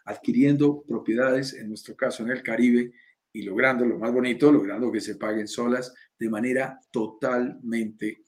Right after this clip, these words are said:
confiable. Por supuesto, no son las propiedades las que se pagan solas, somos nosotros, con nuestras estrategias, con nuestras decisiones, de manera inteligente y financieramente responsable,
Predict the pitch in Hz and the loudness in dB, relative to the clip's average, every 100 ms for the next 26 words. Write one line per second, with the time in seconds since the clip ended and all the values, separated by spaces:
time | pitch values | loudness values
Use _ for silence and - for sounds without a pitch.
0 | _ 101 98 - - - - _ - - | _ -16 -14 -6 -6 -6 -16 _ -20 -20
1 | - _ 151 147 165 185 185 196 196 190 | -20 _ 4 10 10 10 6 6 4 4
2 | 127 143 156 185 175 147 147 127 139 147 | 0 0 2 2 2 2 0 0 2 2
3 | 135 - 123 120 139 139 135 185 202 214 | 0 -2 -6 -2 -2 -2 -4 -4 -4 -6
4 | - _ _ - - 101 104 120 143 160 | -14 _ _ -20 -20 -16 -12 -6 -4 0
5 | 196 190 170 185 - _ _ _ - 92 | 2 4 2 0 -4 _ _ _ -20 -12
6 | 123 190 - 190 175 165 151 147 147 143 | -4 -4 -2 -6 -6 -6 -8 -4 -4 -2
7 | 143 143 _ _ _ - _ 170 202 190 | -6 -8 _ _ _ -20 _ -6 -4 -4
8 | 165 156 147 147 143 127 123 - _ _ | -4 -2 -4 0 0 -2 -8 -14 _ _
9 | - _ _ 107 92 92 127 139 131 127 | -20 _ _ -10 -8 -4 -2 2 2 2
10 | 117 117 - 151 165 185 175 160 180 160 | 0 -6 -6 -2 -2 0 -2 0 0 0
11 | 143 123 - 110 107 - 147 147 160 156 | -2 -4 -6 -10 -10 -2 0 2 0 -4
12 | 156 147 175 170 160 135 143 | -6 -6 -8 -6 -4 -4 -6